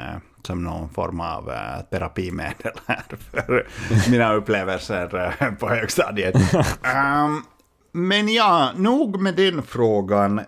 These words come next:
Speaker 1: Då, då kommer vi in till, eh, sista frågan från, eh, Grimme.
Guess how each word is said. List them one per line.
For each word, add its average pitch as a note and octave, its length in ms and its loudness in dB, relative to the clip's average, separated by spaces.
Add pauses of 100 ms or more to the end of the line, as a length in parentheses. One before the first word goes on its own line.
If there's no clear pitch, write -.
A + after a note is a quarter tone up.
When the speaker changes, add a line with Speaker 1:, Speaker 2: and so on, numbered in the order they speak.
(140)
Speaker 1:
Då, F3+ 440 2
då F3 160 -2
kommer F3 340 0
vi D#3 140 -2
in D#3+ 180 -4
till, C#3 220 2
eh, B2 320 4
sista C#3+ 560 -4
frågan A#2 420 2
från, G#2 500 0
eh, G2 400 0
Grimme. G2+ 720 0